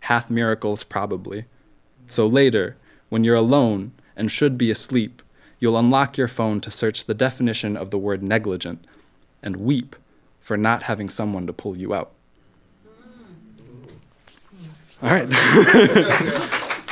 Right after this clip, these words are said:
I promise it gets lighter <laughs> at some point. <laughs> Um, uh, shifting a little bit to different relationships. So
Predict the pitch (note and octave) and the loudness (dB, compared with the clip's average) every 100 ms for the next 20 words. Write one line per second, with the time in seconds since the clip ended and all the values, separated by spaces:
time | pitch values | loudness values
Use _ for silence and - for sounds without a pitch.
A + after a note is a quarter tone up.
0 | - - C#3 C3+ E3+ F3 F3+ E3+ C#3+ C#3 | -6 -2 0 2 4 4 4 4 4 4
1 | - C3 C3+ C#3 C3+ C#3 - - - C3 | 4 4 6 6 6 4 0 -4 -2 0
2 | - D3 - - - - - G#2 - B2+ | 0 -2 -2 -8 -8 -10 -6 -2 2 2
3 | C3 B2 A#2+ B2 - F#3 E3+ B2+ - C3+ | 4 4 4 2 2 4 4 2 2 4
4 | C3+ E3 C#3 C3 B2+ B2 - - - - | 4 4 4 2 0 -2 -10 -12 -18 -18
5 | - - - A#2+ A#2+ A#2 A2+ C#3 B2 C3 | -20 -10 0 2 4 2 2 0 2 2
6 | B2+ A#2+ A#2 B2+ C3+ A#2+ A2+ - - A#2 | 4 2 2 4 4 4 2 0 -2 -2
7 | G#2+ A#2+ A#2 G#2+ G2+ A2 A2 G#2+ - A2+ | 0 -2 -2 -2 -2 -2 -4 -2 -2 -2